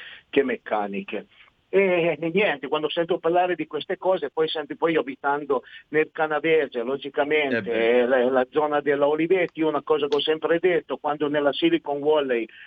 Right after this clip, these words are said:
Speaker 1: andavano a caccia di serpenti a sonagli, l'Olivetti scriveva programmi.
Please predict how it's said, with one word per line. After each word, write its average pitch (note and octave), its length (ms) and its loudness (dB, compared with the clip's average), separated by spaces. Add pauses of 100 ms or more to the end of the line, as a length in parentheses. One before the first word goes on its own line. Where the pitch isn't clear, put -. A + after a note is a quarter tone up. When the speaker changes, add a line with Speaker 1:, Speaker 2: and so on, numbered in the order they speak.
(100)
Speaker 1:
andavano D#3 460 0
a D3 60 -4
caccia D#3 360 0
di C3+ 100 -8
serpenti D#3 540 -2
a D3+ 60 2
sonagli, D#3+ 540 0
l'Olivetti C3 560 2
scriveva A#2 460 -2
programmi. G#2 800 -2